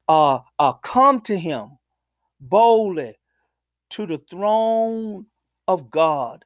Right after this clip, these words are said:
that you might receive mercy and grace and help in the time of need." Saints, this is an hour.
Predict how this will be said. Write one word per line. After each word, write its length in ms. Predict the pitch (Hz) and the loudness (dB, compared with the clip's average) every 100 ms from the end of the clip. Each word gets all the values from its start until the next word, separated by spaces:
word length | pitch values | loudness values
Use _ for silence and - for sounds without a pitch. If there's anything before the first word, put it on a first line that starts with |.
| _ | _
that 240 | 143 175 151 | 0 0 0
you 200 | 190 233 | -6 -4
might 360 | 202 196 190 | -2 -2 -2
receive 760 | - 143 131 - 190 190 170 143 | -6 -12 -14 -16 -12 -12 -12 -14
mercy 960 | 135 143 180 220 233 233 - 220 214 _ | -16 -14 -8 -4 -4 -6 -10 -10 -10 _
and 260 | 156 156 131 | -10 -8 -8
grace 500 | 139 190 196 131 117 - - - - 160 | -2 0 0 -2 -8 -18 -20 -20 -6 0
and 240 | 151 131 | 0 0
help 640 | - - - 240 156 - - | -6 -8 2 4 4 0 -10
in 180 | 156 120 | -8 -8
the 100 | 113 - | -12 -14
time 440 | - 190 190 185 | -8 -6 -6 -8
of 160 | 185 175 | -12 -12
need." 460 | 196 208 175 135 _ _ _ | -12 -10 -12 -18 _ _ _
Saints, 360 | - 269 277 240 - | -4 0 0 0 0
this 220 | 285 294 | 0 0
is 140 | 262 | -4
an 120 | 359 | 0
hour. 440 | 359 381 370 233 | 2 2 0 -4